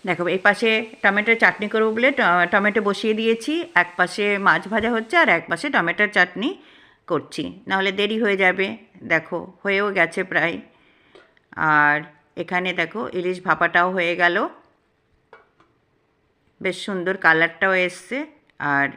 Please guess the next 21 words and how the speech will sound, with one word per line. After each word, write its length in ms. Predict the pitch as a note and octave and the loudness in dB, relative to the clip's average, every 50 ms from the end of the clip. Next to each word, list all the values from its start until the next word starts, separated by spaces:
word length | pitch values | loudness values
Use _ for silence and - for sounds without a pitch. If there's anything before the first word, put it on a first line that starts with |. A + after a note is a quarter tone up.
| - - | -14 -14
একটু 400 | - F3+ - - F#3+ F#3 F#3 F3+ | -14 -14 -10 -8 -6 -4 -4 -4
নুন 440 | E3 F#3 F#3+ F3+ F3+ F3+ F3+ F#3 F#3+ | -4 -6 -6 -6 -4 -6 -6 -6 -6
ঝাল 340 | F#3 - F#3 D#3+ D3+ D#3 E3+ | -2 2 4 6 6 4 2
সব 280 | F3 - F#3 E3+ F3+ F3+ - - | 0 0 0 0 0 0 -2 -8
কিছু 240 | - F3+ - G3 F#3+ | -8 -6 -4 -6 -6
টেস্ট 340 | F#3+ - E3 D#3+ D#3+ - | -4 -4 -4 -4 -6 -8
করলাম, 420 | - F#3 F#3 F#3 F#3+ G#3 C#4 E4+ D#4+ | -8 -6 -4 -2 0 0 -2 -2 -4
সব 200 | - - F#3+ D#3+ - | -4 -6 -6 -6 -6
কিছু 200 | - F3 F3 G#3 | -10 -8 -6 -6
ঠিক 260 | - - F#3 D#3 - E3+ | -4 -4 -4 -4 -2 -4
আছে, 200 | D#3+ E3+ - B3+ | -4 -4 -4 -2
একদম 480 | A3+ F#3+ D3+ D#3 - - F3+ F#3+ G3+ | -2 -2 -2 -4 -6 -6 -6 -4 -2
পারফেক্ট। 680 | G3+ D#3 C#3 C#3+ C#3 - - G3 G#3+ A#3 A3 - - - _ _ _ _ _ _ _ _ _ _ _ _ _ _ _ _ _ _ _ _ _ _ _ _ _ F3 - D3+ D3 D#3 D#3 _ - - - - - | 0 2 2 2 0 -2 -4 -4 -4 -4 -6 -12 -20 -20 _ _ _ _ _ _ _ _ _ _ _ _ _ _ _ _ _ _ _ _ _ _ _ _ _ _ -20 -20 -20 -20 -20 _ -20 -20 -18 -6 -2
দেখো 200 | G#3 G3+ G3+ G3 | -2 0 0 0
দুপুরে 360 | F#3+ G#3+ G#3+ G#3+ B3+ A#3+ B3 | 0 0 0 2 4 6 6
রান্না 320 | A#3+ A#3+ A3 G#3+ A3 A3+ A3+ | 8 8 6 6 6 4 4
কমপ্লিট, 540 | A3+ A#3 A3+ A#3 A3+ A#3+ B3+ E4 - - | 6 6 4 4 2 -2 -4 -4 -4 -2
মাকে 260 | F#3+ F#3 F3+ F#3+ - F#3 | 2 2 2 2 0 -4
খেতে 280 | - C4 G3+ - G#3 | -2 -2 -2 -2 -2
দিয়ে 180 | G3+ G#3+ G#3+ G#3 | 0 0 0 0
দিলাম, 360 | G#3 A3 A3 A#3 C#4 F4 F#4+ | 0 2 4 4 4 2 0